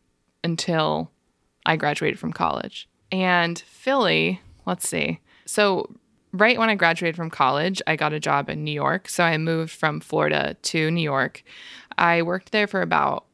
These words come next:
four years. And around my third year, one of my best friends actually passed away suddenly. I say this only because it's kind of the thing that makes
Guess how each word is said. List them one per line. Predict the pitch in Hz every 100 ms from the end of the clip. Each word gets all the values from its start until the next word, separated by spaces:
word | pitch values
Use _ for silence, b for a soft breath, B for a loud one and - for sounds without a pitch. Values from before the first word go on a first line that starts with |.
| _ _ _
four | - - 220 226
years. | 190 143 131 - - - -
And | 170 160 156 156 - - b b -
around | 175 202 214
my | 175
third | 170 - 233 269 226
year, | 190 151 143 151 165
one | 175 190
of |
my | 190 165
best | 160 170 -
friends | 151 147 156
actually | 131 - 151
passed | - 143 - -
away | - -
suddenly. | - - - - - 185 B B B _ _ _
I | 196
say | 277 285
this | 269 247
only | 196 190
because | 180 185 175 156 151 151 - -
it's | 170
kind | - 185 180
of | 165 160 -
the | 160
thing | - 147 151 151
that | 143 92 - _ _ _ _ _ _ -
makes | 165 156 - -